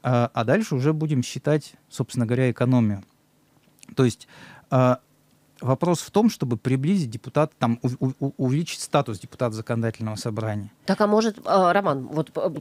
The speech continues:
Speaker 2: простите, да,
Speaker 1: убрать,
Speaker 2: пожалуйста?
Speaker 1: убрать молчунов,
Speaker 2: Может быть,
Speaker 1: которые
Speaker 2: тогда просто
Speaker 1: совершенно не принимают
Speaker 2: сократить
Speaker 1: участия.
Speaker 2: количество списочников, но увеличить количество одномандатников, или закон нам этого не позволяет?
Speaker 1: Аня, мы готовы все варианты обсуждать в рамках дискуссии. Закон ограничивает нас только в количестве депутатов.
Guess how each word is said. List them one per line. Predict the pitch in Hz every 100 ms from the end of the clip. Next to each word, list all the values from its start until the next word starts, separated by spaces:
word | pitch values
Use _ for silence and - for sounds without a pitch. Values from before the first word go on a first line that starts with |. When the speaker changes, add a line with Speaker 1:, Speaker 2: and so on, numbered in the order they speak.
| -
Speaker 2:
простите, | 135 127 143 123
да, |
Speaker 1:
убрать, | 135 190
Speaker 2:
пожалуйста? | 135 139
Speaker 1:
убрать | 147 151
молчунов, | 170 151 - 151 147 123 - _ _ -
Speaker 2:
Может | 170 226 240
быть, | 123
Speaker 1:
которые | 123
Speaker 2:
тогда | 123 190 -
просто | -
Speaker 1:
совершенно | 139 123
не |
принимают | 120 - 113
Speaker 2:
сократить | 233 220
Speaker 1:
участия. | 220
Speaker 2:
количество | 214 - 208 202
списочников, | 190 - 226 233 220 196 170 190
но | 180
увеличить | 175 202 190 -
количество | 185 185 - 180
одномандатников, | 175 175 175 190 285 285 160 160
или | 160
закон | 160 - 180
нам | 160 165
этого | 156 156
не | 160
позволяет? | 151 151 165 165 131
Speaker 1:
Аня, | 113
мы | 107 120
готовы | 127 151 127 113
все | - 135
варианты | 110 107 139 170 120
обсуждать | 104 - 107 127 127
в | 110
рамках | 120 123 101 101
дискуссии. | - - 143 - - - _ - -
Закон | 139 120 - 170 151 _ _
ограничивает | 117 123 135 151 - 120
нас | 127 120
только | - 123 -
в | -
количестве | 120 113 - - 98
депутатов. | 110 113 143 226 135